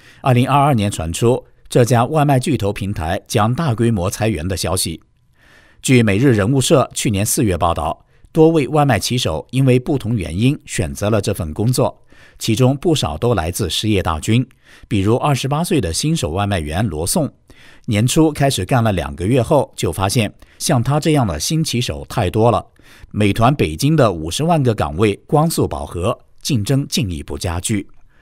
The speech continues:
罗宋所属的站点是繁华的北四环商圈，但一天订单量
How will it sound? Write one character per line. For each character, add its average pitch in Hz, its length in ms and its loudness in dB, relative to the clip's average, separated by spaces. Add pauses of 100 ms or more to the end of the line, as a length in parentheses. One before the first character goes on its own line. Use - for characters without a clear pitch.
(320)
罗 110 160 4
宋 131 260 2
所 127 220 0
属 92 180 -4
的 85 120 -6
站 151 200 2
点 80 280 -4
是 92 220 -2
繁 107 220 -2
华 101 200 0
的 104 220 0
北 78 240 -6
四 - 180 -4
环 80 220 -8
商 101 200 -4
圈， 131 260 0 (400)
但 104 280 -2
一 160 140 -2
天 143 220 0
订 135 180 -2
单 123 200 0
量 131 220 0